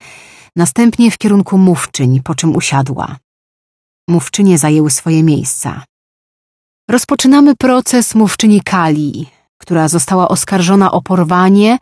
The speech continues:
i bezprawne przeczytanie myśli zdrajcy. Wzywam Lorkina".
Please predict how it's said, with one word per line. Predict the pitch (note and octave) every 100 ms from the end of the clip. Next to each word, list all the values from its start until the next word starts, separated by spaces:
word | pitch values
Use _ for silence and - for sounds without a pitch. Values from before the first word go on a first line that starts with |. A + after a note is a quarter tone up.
| - - - _
i | F#3+ F#3
bezprawne | F3 F#3+ - A3 G#3 G#3+ G3
przeczytanie | G3 F#3 F3+ F#3+ F#3
myśli | F3+ F3+ - F3
zdrajcy. | D#3 F3 D3 C3+ - - C#3 _ _ _ _ _ _ _
Wzywam | E3 E3 A3+ A#3+ G#3+
Lorkina". | F#3+ - D#3 C#3+ A2 C#3